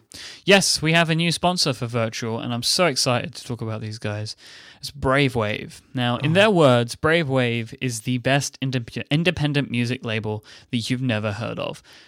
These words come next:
Speaker 1: And I definitely agree with the first part. You know, to say, to say you've never heard of them, it makes it sound bad, but, you know, th-, they are, they make incredible stuff. They make good music that's rooted in video games and nostalgia,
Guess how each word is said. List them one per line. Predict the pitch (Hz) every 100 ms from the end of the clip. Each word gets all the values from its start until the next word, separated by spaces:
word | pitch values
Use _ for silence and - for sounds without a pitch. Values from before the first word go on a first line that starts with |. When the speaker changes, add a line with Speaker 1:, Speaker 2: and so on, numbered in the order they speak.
| -
Speaker 1:
And | 160 165
I |
definitely | 185 247 - 156
agree | - 147
with | 127
the | 123
first | - 110 -
part. | - - _ 120
You | 117
know, | 110 -
to | 139
say, | 185 175
to | 131 143 156 143 160
say | 160 180
you've | 165
never | 160 151 139
heard | 143 139
of |
them, | 135 135
it |
makes | 151 139
it | 131
sound | 151 127 120
bad, | 117 104 101
but, | 107 -
you | 135
know, | 101 98 -
th-, | - - 151
they | 127
are, | 127 127 87
they | 127
make | 127 120 110 -
incredible | 117 107 - 107 104 104
stuff. | 104 - 95 - - - - - - -
They | 170
make | 220 214 - - 135
good | 170 175
music | 160 139 107 107 - -
that's | 113 -
rooted | 123 131 - 127
in | - 120
video | 113 120 117 117
games | 113 107 107
and | - 113
nostalgia, | 110 - 113 104 104 104